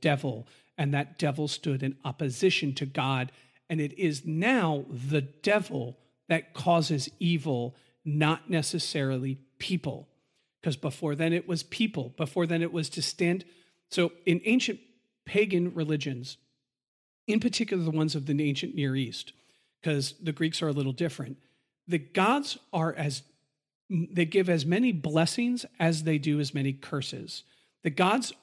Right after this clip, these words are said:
are responsible for evil. They get pissed off, they sink your ship.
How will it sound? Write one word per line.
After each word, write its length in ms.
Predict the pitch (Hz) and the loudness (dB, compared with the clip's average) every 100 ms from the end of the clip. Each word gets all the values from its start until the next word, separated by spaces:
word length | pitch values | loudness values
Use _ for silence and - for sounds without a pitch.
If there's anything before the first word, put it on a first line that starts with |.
| - | 0
are 320 | 180 196 196 | 4 6 4
responsible 800 | 190 180 - 160 156 170 147 147 | 4 0 0 0 0 -2 -2 -2
for 320 | 135 - 147 - | -2 -4 -4 -2
evil. 440 | 165 151 135 - - _ _ | -2 -2 -4 -10 -18 _ _
They 100 | 160 | 0
get 240 | 156 156 - | 2 0 -2
pissed 300 | 170 - 196 | -4 0 0
off, 240 | 214 - | 0 -2
they 100 | 143 | -4
sink 360 | - - 180 - | -2 0 0 0
your 120 | 180 | 0
ship. 380 | - 143 131 | 0 -6 -10